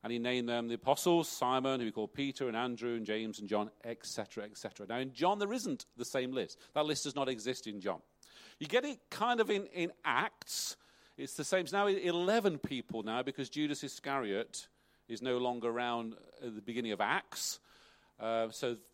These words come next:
so here we are, Peter and John and James and Andrew and Philip and Thomas and Bartholomew. So that's Acts one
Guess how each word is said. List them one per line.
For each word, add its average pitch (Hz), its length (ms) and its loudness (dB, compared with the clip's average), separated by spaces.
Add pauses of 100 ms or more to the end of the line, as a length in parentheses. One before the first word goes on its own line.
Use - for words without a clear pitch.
(220)
so 95 60 -16
here 104 80 -12
we 107 80 -8
are, 156 180 0
Peter 131 480 -4
and 123 100 -4
John 120 300 0
and 117 140 -4
James 120 300 0
and 110 60 -6
Andrew 120 220 -2
and 110 100 -4
Philip 117 240 -6
and 104 120 -10
Thomas 117 320 -4
and 107 100 -8
Bartholomew. 127 580 -2
So - 120 -10
that's 107 200 -4
Acts 120 240 -6
one 117 320 2